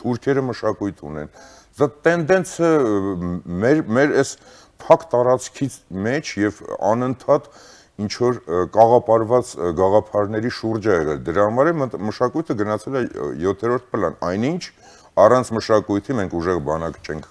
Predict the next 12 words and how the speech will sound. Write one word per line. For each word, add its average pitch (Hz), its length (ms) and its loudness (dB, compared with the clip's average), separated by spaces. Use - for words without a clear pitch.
կարող 62 360 -6
ունենալ, 55 340 -16
որովհետև 92 280 -2
այդ 85 60 -6
մշակույթի 101 460 -2
միջոցով 98 500 -2
է 82 40 0
դաստիարակում 71 760 -6
մարդը, 73 440 -4
անձը, 71 460 -6
հա, 80 120 -2
ը, 76 160 -6